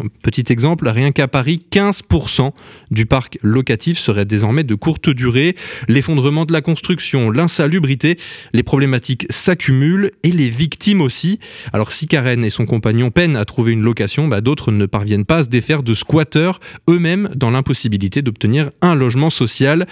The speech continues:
Habilement, le documentaire switch d'un sujet à l'autre sans jamais passer du coq à l'âne. Alors ce documentaire, eh ben, il laisse place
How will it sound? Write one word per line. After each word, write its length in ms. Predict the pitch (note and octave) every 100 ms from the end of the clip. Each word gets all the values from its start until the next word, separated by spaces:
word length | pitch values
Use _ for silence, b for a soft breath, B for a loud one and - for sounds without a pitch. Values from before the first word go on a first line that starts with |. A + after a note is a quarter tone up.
| B B B
Habilement, 540 | C#3 C3+ B2+ A#2+ B2+ C3
le 160 | A#2+
documentaire 540 | B2 A#2+ B2+ A2+ A#2+ A2+
switch 380 | - C3+ - A#2
d'un 240 | G2 A#2+
sujet 320 | A2 A#2 B2
à 80 | A#2+
l'autre 320 | G2+ C3 - -
sans 200 | - A2+
jamais 280 | A2 G#2+
passer 300 | G#2 G#2 -
du 280 | C3+ G2+ F#2+
coq 260 | A#2+ E3+ C#3
à 80 | G#2+
l'âne. 300 | A#2+ D#3+ E3+ B B B D#3+
Alors 200 | G#2 -
ce 120 | C3
documentaire, 680 | B2 A#2 B2+ A#2+ G#2 C3+ A#2+
eh 40 |
ben, 320 | G2+ G2 F#2+ F#2
il 160 | G2+ A#2+
laisse 260 | B2+ -
place 460 | - D3+ D3+ -